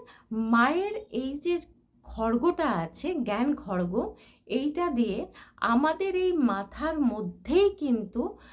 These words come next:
আমাদের মোহ, মায়া, লোভ, লালসা সব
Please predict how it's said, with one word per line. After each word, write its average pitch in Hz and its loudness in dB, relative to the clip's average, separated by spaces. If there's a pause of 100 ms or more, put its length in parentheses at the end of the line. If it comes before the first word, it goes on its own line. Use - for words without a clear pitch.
(140)
আমাদের 240 -2
মোহ, 214 0
মায়া, 196 -4
লোভ, 190 -2 (120)
লালসা 185 -2
সব 349 2